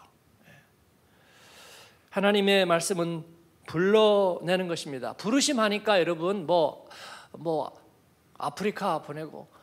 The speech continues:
하나님 아프리카로 아무나 안 보내요. 예. 그리고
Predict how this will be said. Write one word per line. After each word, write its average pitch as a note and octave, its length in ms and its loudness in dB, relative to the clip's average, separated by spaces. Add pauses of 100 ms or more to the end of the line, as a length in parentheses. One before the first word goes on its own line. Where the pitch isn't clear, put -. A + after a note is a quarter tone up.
(400)
하나님 C#4+ 380 -10
아프리카로 - 600 -10
아무나 A3+ 420 -10
안 E3+ 100 -12
보내요. F#3 520 -12 (500)
예. F3+ 60 -18 (1160)
그리고 B3+ 400 -10